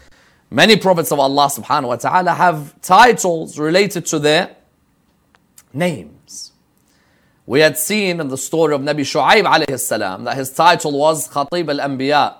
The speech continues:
the orator of the, or the orator of the prophets. And likewise with the Holy Prophet, peace be upon his family. In the Quran, there are many titles that he has.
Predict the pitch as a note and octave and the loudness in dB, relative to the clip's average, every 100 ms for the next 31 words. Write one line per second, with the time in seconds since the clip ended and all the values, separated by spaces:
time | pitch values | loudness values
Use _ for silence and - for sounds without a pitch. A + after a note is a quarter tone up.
0 | _ G#2 A#2+ C#3 C3 C3+ D#3+ C#3+ C3+ B2+ | _ -6 -6 -2 -2 0 -2 -2 -4 -4
1 | A#2+ C#3 A3+ - _ _ _ _ - G#2 | -2 -2 -2 -6 _ _ _ _ -12 -4
2 | A#2+ C#3 D#3+ C#3+ - C3 C3 B2+ - F3 | 0 2 2 2 -2 -4 -4 -6 -2 0
3 | - - _ - - - _ _ _ _ | 0 -8 _ -16 -16 -20 _ _ _ _
4 | _ _ _ _ A2+ D3+ A3 A#3 A3 G3 | _ _ _ _ -2 6 8 8 6 4
5 | F3 F3+ D#3+ E3 F3 D#3+ D#3 C3+ D#3 C#3+ | 4 -2 -2 0 0 -4 -6 -6 -6 -6
6 | D3 C3 D3 B2+ C#3+ B2+ A#2 A#2+ B2 D#3 | -6 -4 -4 -6 -4 -4 -4 -8 -2 0
7 | F#3 G#3 G3+ G3 G#3+ G3 - F3 F3 C#3+ | 2 2 0 0 -2 -6 2 2 2 -2
8 | A#2 A2 A2+ G#2 C3 F#2+ - - - | -6 -6 -8 -8 -4 -6 -6 -12 -14